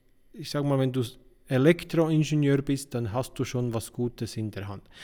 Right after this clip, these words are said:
Aber nichtsdestotrotz habe ich mich natürlich immer wieder, ähm,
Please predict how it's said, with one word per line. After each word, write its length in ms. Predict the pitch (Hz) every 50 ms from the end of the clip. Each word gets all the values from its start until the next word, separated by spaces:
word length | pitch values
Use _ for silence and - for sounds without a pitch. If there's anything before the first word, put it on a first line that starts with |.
| - - - - - - -
Aber 160 | - 127 123 143
nichtsdestotrotz 960 | 165 220 214 - - - 196 170 - - 160 - - 170 208 247 247 - - -
habe 200 | 180 175 170 170
ich 100 | - -
mich 160 | 151 147 -
natürlich 480 | 151 135 - - 143 135 135 120 -
immer 260 | 170 180 202 202 175 165
wieder, 320 | 180 180 170 180 175 170 175 - - - - - - - - -
ähm, 440 | 139 135 135 135 139 135 135 127